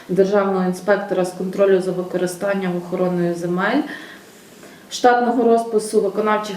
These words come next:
органів посаду головного спеціаліста з повноваженнями контролю за дотриманнями законодавства в сфері публічних закупівель.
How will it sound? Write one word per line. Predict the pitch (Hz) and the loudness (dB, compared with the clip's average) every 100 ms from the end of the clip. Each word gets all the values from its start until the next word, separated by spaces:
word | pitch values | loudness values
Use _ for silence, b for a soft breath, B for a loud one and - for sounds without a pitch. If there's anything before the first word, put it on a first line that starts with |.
| 214 | 0
органів | 214 214 196 196 | 2 2 -2 -6
посаду | 190 185 202 190 | -6 0 2 2
головного | 196 190 196 202 196 | 2 0 -2 -2 -2
спеціаліста | - 180 202 196 214 214 196 | -4 -4 0 4 2 2 -2
з | |
повноваженнями | - 185 185 196 202 208 196 190 190 185 | 0 -2 -2 0 0 0 0 -4 -4 -4
контролю | 180 175 208 226 220 | -6 -2 0 2 2
за | 190 | 2
дотриманнями | 180 180 202 214 220 214 214 208 196 180 170 | 0 -2 -4 -4 -4 -4 -4 -6 -8 -8 -6
законодавства | 185 - 185 185 196 220 - 226 | -4 -4 -4 -2 0 0 -2 -4
в | 214 | -6
сфері | - 202 202 214 | -4 0 2 2
публічних | 202 180 190 202 - 220 226 B B B - | 0 -2 -2 -4 -6 -8 -10 B B B -10
закупівель. | 175 208 220 226 220 175 165 160 175 | 2 4 4 0 -4 0 0 2 0